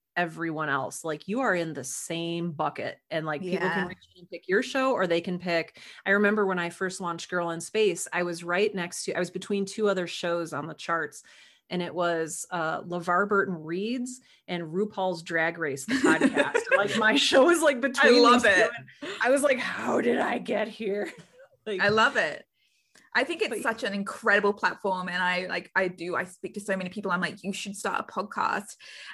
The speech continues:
Speaker 2: And I think, uh, it's, it's better than social media. There's not that, like, algorithm pain that's there. There's not, like, the likes pain that's there. It's a real pure
Speaker 1: Mm.
Speaker 2: form of art. One of the only spaces that I really feel like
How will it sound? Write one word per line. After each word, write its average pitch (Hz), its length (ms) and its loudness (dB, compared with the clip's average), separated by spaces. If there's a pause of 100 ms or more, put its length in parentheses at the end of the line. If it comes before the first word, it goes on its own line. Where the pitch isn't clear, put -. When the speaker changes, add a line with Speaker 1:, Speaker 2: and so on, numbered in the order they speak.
Speaker 2:
And 190 160 2
I 175 100 2
think, 214 340 -2
uh, 196 200 4 (340)
it's, 202 140 -8 (100)
it's 220 140 -8
better 226 260 2
than 240 200 2
social 220 320 -2
media. 208 400 0
There's 190 200 0
not 190 220 -2
that, 180 240 2
like, 160 260 -4
algorithm 190 880 -4
pain 202 460 0
that's - 220 -6
there. 190 240 2
There's 190 160 -6
not, 180 120 -10
like, 175 220 -8
the 170 260 0
likes 185 520 -2
pain 226 300 -4
that's 214 160 -2
there. 214 120 0
It's 220 160 0
a 247 80 -8
real 226 400 -6
pure 277 380 -2
Speaker 1:
Mm. 330 40 -12
Speaker 2:
form 220 160 0
of 196 140 0
art. 208 240 4
One 226 80 0
of 277 80 -4
the - 160 -2
only 233 300 -2
spaces 220 560 -4
that 190 80 0
I 185 60 0
really 214 500 0
feel 214 200 -2
like 175 300 -8